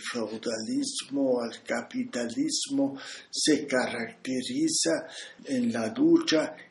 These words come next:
entre campesinos como tales y señores feudales. Aquí es la comunidad.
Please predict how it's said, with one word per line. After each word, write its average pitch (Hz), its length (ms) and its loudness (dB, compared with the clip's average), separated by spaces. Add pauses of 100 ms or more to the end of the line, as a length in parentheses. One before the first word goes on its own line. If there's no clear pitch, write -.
entre 127 500 -2
campesinos 135 1300 0
como 113 520 0
tales 135 960 0
y - 100 -8
señores 123 920 -2 (140)
feudales. 127 1000 -2 (400)
Aquí 185 540 -4 (360)
es - 380 -2
la 104 180 -8
comunidad. 98 960 -12